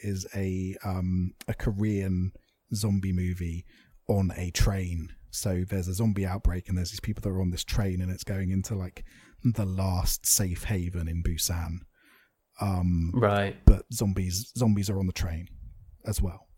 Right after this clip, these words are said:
Speaker 1: And it's very, very, very good. Um, but then, yeah, you've, and then you've got other ones. Like, I think, I think Twenty-eight Days Later is still s-, kind of the, the best example of how to do a modern zombie story.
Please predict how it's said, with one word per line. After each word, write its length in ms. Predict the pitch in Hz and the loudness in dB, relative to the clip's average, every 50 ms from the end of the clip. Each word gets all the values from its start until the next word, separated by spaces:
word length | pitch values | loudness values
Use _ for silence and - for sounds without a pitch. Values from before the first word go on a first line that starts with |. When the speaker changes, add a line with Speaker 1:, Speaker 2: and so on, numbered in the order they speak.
| - | -2
Speaker 1:
And 100 | - 113 | 0 0
it's 120 | 123 120 107 | 2 2 0
very, 360 | 104 104 143 147 123 113 104 | 2 4 6 6 6 4 2
very, 360 | 95 101 95 90 90 87 90 - _ _ - | 2 0 0 0 -2 -4 -6 -8 _ _ -8
very 380 | - 113 120 117 107 101 98 92 | -2 2 2 2 4 2 0 0
good. 380 | - 98 90 87 92 - - - - _ _ _ _ _ _ _ _ _ _ _ _ _ _ - | -2 -4 -4 -4 -6 -10 -12 -14 -18 _ _ _ _ _ _ _ _ _ _ _ _ _ _ -2
Um, 680 | 107 104 98 92 92 92 87 87 90 90 90 92 - - _ _ _ _ _ - | 0 2 2 2 2 2 2 2 2 2 0 0 -4 -8 _ _ _ _ _ 4
but 100 | - 139 | 8 10
then, 140 | 160 160 160 | 10 10 8
yeah, 280 | 170 190 170 180 170 | 8 8 8 10 10
you've, 240 | 160 156 165 170 - - - | 12 10 8 8 6 4 6
and 180 | 165 170 175 185 | 8 8 8 8
then 100 | 196 190 | 8 6
you've 80 | 175 | 8
got 140 | - 160 - | 8 6 6
other 160 | 143 143 139 | 8 6 6
ones. 280 | 139 131 127 117 117 - | 8 8 6 6 4 4
Like, 160 | 123 120 - | 0 2 2
I 40 | 131 | 2
think, 340 | - 151 151 151 - - - - - - - - - - - - - - - - - _ _ - | 4 4 2 2 0 -8 -18 -20 -20 -20 -20 -20 -20 -20 -20 -20 -20 -20 -20 -20 -20 _ _ 0
I 60 | 127 131 | 4 4
think 180 | - 180 196 | 6 12 12
Twenty-eight 360 | - 196 180 160 - 160 139 | 12 12 12 12 12 8 8
Days 200 | 131 123 117 101 | 8 4 4 4
Later 420 | 110 117 117 120 - - - 98 101 | 4 2 2 2 2 2 2 2 2
is 120 | 98 92 | 2 0
still 280 | - - - 98 95 98 | -2 0 0 0 0 0
s-, 160 | 95 - - | -2 -4 -4
kind 320 | - - - 123 110 101 95 | -6 -2 0 2 2 2 2
of 160 | 90 90 90 | 0 -2 -4
the, 280 | 90 92 90 90 90 87 - | -4 -4 -2 -4 -4 -6 -6
the 300 | - 95 90 90 92 90 - - _ _ _ _ _ | -6 -4 -4 -4 -4 -6 -8 -10 _ _ _ _ _
best 520 | - 120 110 95 - - - - - - | 4 4 4 4 2 0 2 2 0 0
example 680 | - 127 110 104 101 110 104 104 98 98 - 107 104 98 | -2 -4 -4 -2 0 2 2 4 4 4 4 4 4 2
of 80 | 92 | 0
how 240 | - - - 113 98 | -2 -2 -2 -2 -2
to 120 | - - | -2 -2
do 140 | 101 101 98 | 0 2 2
a 60 | 95 | 4
modern 420 | 95 92 92 92 95 - 104 98 92 | 4 2 2 0 -2 0 0 0 2
zombie 320 | - 98 98 95 98 101 | 2 0 0 0 0 -2
story. 440 | - - 120 110 104 98 104 131 - | 0 0 2 2 2 0 -2 -4 -6